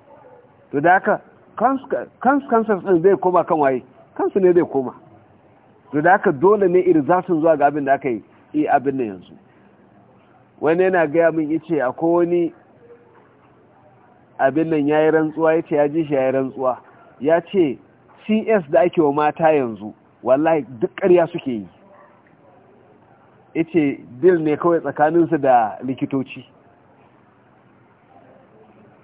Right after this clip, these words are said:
Ko kuma likitoci kawai suna son samu kuɗi.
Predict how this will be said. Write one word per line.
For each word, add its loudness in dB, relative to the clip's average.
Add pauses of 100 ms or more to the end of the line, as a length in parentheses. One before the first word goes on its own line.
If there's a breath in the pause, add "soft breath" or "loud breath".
(300)
Ko 2
kuma 0
likitoci 0
kawai 2
suna 0
son -2
samu -2
kuɗi. -14